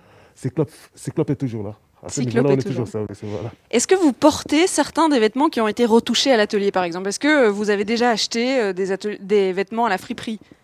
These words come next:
Speaker 1: Acheter ?
Speaker 2: Oui, ou,
Speaker 1: Oui,
Speaker 2: ou,
Speaker 1: oui, oui,
Speaker 2: ou
Speaker 1: tout
Speaker 2: en
Speaker 1: à
Speaker 2: tout
Speaker 1: fait.
Speaker 2: cas récupérer de la tringue, je ne sais
Speaker 1: Tout
Speaker 2: pas comment ça fonctionne.
Speaker 1: Oui, porter la tringue à la friperie, oui. Acheter aussi,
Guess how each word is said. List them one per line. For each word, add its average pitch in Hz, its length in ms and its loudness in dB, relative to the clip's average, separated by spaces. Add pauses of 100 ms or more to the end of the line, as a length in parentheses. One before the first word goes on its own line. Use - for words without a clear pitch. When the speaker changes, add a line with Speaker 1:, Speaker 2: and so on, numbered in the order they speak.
(220)
Speaker 1:
Acheter ? 180 440 -2 (240)
Speaker 2:
Oui, 254 260 4
ou, - 140 2
Speaker 1:
Oui, - 80 2
Speaker 2:
ou, - 140 4
Speaker 1:
oui, 120 360 -4
oui, 135 220 -4
Speaker 2:
ou 247 40 0
Speaker 1:
tout 247 60 4
Speaker 2:
en 240 60 4
Speaker 1:
à - 20 -2
Speaker 2:
tout 254 80 -2
Speaker 1:
fait. 294 60 -2
Speaker 2:
cas 294 100 2
récupérer 254 540 0
de 226 40 -10
la 208 100 0
tringue, 277 280 -2
je 180 80 -4
ne 190 60 -4
sais 180 60 0
Speaker 1:
Tout 220 40 0
Speaker 2:
pas 254 120 2
comment 214 180 0
ça 220 100 -4
fonctionne. 233 420 2
Speaker 1:
Oui, 160 140 2
porter 139 240 -6
la 147 100 0
tringue 165 200 -6
à 156 60 -2
la 131 40 -4
friperie, 139 320 -8
oui. 185 260 0
Acheter - 280 -10
aussi, 175 400 -2